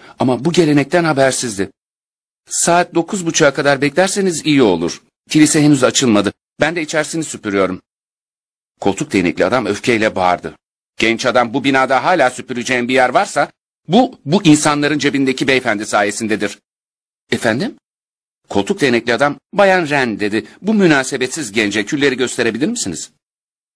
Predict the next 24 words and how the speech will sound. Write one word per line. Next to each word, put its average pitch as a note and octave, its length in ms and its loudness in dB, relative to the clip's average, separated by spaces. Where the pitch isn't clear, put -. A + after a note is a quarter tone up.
Kadın B2+ 400 0
bir B2+ 80 4
an C3+ 140 2
tereddüt G2+ 380 0
etti. D#2 300 -4
Sonra D3 360 2
cebinden A#2+ 440 2
kağıda A2 340 -2
sarılmış G#2+ 420 -2
küçük - 320 -6
bir F3+ 60 0
silindir A#2+ 440 2
çıkardı. F2 500 -4
"Gördün A2 440 2
mü?" D#3 180 -6
dedi D#2+ 220 -2
adam. D#2 300 -2
"Şimdi F#3 300 4
ya E3+ 300 4
beyefendinin B2+ 560 2
son D3+ 260 -2
isteğine A2+ 400 -2
saygı G#2 320 0
gösterip G#2 500 -2